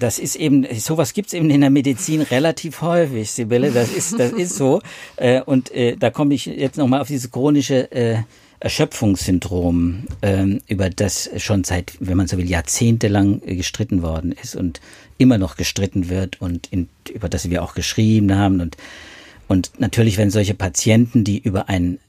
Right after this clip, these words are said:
eine schwere Beeinträchtigung ihres Alltags behandeln, so dass sie nicht mehr arbeiten können, auch wirklich chronisch erschöpft sind, ähm, und alle Symptome eben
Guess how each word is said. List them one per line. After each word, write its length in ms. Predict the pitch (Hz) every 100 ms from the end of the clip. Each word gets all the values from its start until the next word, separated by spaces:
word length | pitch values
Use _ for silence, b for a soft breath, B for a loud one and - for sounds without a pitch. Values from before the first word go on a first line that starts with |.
| _
eine 280 | 95 90 85 104
schwere 400 | - 110 127 131
Beeinträchtigung 720 | - 113 123 117 - 120 117
ihres 280 | 104 92 -
Alltags 640 | 92 92 - - - -
behandeln, 320 | 131 104 120 117
so 140 | 107
dass 160 | 95 87
sie 80 |
nicht 260 | 95 120 -
mehr 140 | 143
arbeiten 420 | 101 98 104 101 101
können, 400 | 113 113 165 262
auch 240 | 92 90 110
wirklich 400 | 113 127 - - _ _ -
chronisch 380 | - 107 113 -
erschöpft 420 | 98 113 107 -
sind, 240 | 127 139 B B B B B B B B B -
ähm, 380 | 107 104 104 - _
und 280 | 120 113 -
alle 480 | 117 127 139 - 104
Symptome 580 | - 113 104 127 120
eben 400 | 123 113 110 110